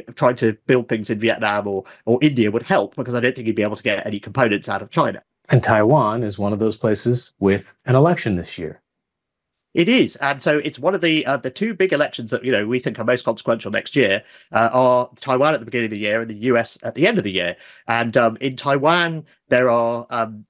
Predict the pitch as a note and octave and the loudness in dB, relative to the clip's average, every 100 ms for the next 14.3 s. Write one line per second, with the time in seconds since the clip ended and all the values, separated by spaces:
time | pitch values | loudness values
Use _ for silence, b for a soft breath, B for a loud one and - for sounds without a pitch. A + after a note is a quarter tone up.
0 | - - - A#2 A#2+ G2+ G2+ F#2+ G3+ D#3 | -20 -12 -8 -4 -4 -2 -6 0 2 2
1 | - - E3 - A#2+ G2+ A2 - - A#2+ | -2 0 0 0 -4 -2 -2 -2 -6 -4
2 | G#2 G2+ - G#2+ G#2+ A2+ - D#3 C3+ - | -4 -4 -2 -2 -2 -4 2 4 4 0
3 | A#2+ C#3 A#2 A#2 A2 G#2 G#2 - - B | -8 -10 -6 -4 -2 0 -2 -2 -12 B
4 | B A#2+ B2 G3 D3+ B2+ B2 B2 B2 A#2 | B 0 2 2 2 2 2 0 -2 -2
5 | A2+ - A2 B2 A#2+ A2+ - A#2 G#2+ - | -4 -2 -2 0 0 -2 -6 -8 -8 -6
6 | G#2+ G2 G2+ A2 G2 F#2 A#2 A#2 A#2 G#2+ | -6 -6 -6 0 0 0 -2 -2 -2 -2
7 | G2+ - G2 G2 G2+ C3 A2+ G2+ F2+ - | -2 -4 -4 -4 -4 -2 0 -2 -4 -8
8 | B B G2+ G2+ - G#2 G2 - G#2+ - | B B -2 -2 0 -2 -2 -2 -4 -2
9 | A2 G2+ B2 A2 - G#3 E3 G2+ B B | -4 0 0 0 0 2 2 0 B B
10 | - G#2+ G#2+ G2+ A2+ A#2 B2+ A2+ A#2 G#2+ | -4 0 0 2 0 2 0 0 -2 -4
11 | G#2 G#2+ A#2 C3+ G#2 B B A#2 - C#3 | -4 -6 -2 -2 -2 B B -18 -2 0
12 | C#3 G#3 F3 A#2 A2+ G#2 G#2 - - G#2 | 0 0 0 2 0 -2 -8 -4 -2 0
13 | G#2 - A#2+ - D3+ D#3+ C3+ B2 A2+ A2 | 0 0 0 0 2 2 0 -2 0 -2
14 | - G#2+ G#2+ | -2 -6 -8